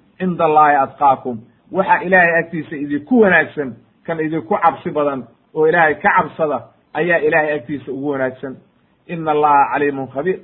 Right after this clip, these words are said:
Ilaahayna wax walba waa og yahay, oo waxaad samaynaysaan,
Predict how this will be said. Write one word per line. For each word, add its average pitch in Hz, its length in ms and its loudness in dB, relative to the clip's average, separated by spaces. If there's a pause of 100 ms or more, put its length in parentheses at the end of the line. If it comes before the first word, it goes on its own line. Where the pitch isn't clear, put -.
(220)
Ilaahayna 160 360 2
wax 156 120 0
walba 143 220 0
waa 139 140 0
og 160 180 -4
yahay, 143 300 -2 (300)
oo 151 140 0
waxaad 156 320 2
samaynaysaan, 156 720 -4